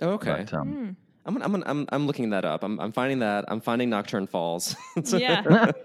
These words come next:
Speaker 2: <laughs>
Speaker 1: Where can people follow you, like, and keep up with your work?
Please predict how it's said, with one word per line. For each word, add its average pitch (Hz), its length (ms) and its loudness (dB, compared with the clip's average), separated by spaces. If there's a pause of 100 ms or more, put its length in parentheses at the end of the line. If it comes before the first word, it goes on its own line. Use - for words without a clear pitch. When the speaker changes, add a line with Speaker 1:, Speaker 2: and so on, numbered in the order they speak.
(260)
Speaker 2:
<laughs> - 600 -4
Speaker 1:
Where 180 140 0
can 254 120 -2
people 190 420 0
follow 151 260 0
you, 95 220 0
like, 98 140 -4
and 107 180 -4
keep 131 220 -6
up 110 140 -4
with 101 120 -8
your 92 120 -4
work? 82 280 -8